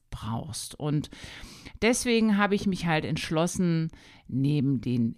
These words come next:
visuellen Geschichten wie YouTube, Instagram,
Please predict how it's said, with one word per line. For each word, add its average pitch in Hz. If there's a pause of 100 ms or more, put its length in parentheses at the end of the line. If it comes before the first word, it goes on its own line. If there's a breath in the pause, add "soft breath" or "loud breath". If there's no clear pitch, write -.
visuellen 175
Geschichten 156
wie 110
YouTube, 170
Instagram, 151